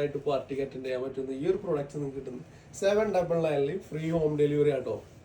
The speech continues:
ഓക്കെ, അപ്പോ ഇതൊക്കെ ഒന്ന് നമുക്ക് അയക്കുമ്പോ തന്നെ നിങ്ങൾ ഇഷ്ടപ്പെട്ടിട്ടാണെങ്കിൽ മാത്രം അയക്ക് ട്ടോ. കാരണം എന്താ വെച്ച് കഴിഞ്ഞാൽ റേറ്റ് നോക്കിയാൽ സെവൻ ഡബിൾ നയൻ, അതും ഫ്രീ ഹോം ഡെലിവറിയിൽ. ഓക്കെ, അപ്പോ ജെന്യുവിൻ ആയിട്ടുള്ള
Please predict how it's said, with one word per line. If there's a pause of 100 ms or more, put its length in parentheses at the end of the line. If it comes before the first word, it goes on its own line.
(460)
ഓക്കെ, (480)
അപ്പോ (300)
ഇതൊക്കെ
ഒന്ന് (180)
നമുക്ക് (120)
അയക്കുമ്പോ
തന്നെ (100)
നിങ്ങൾ (680)
ഇഷ്ടപ്പെട്ടിട്ടാണെങ്കിൽ (120)
മാത്രം
അയക്ക്
ട്ടോ. (100)
കാരണം
എന്താ
വെച്ച്
കഴിഞ്ഞാൽ (320)
റേറ്റ്
നോക്കിയാൽ (180)
സെവൻ (120)
ഡബിൾ
നയൻ, (480)
അതും
ഫ്രീ (100)
ഹോം
ഡെലിവറിയിൽ. (1600)
ഓക്കെ, (480)
അപ്പോ (180)
ജെന്യുവിൻ
ആയിട്ടുള്ള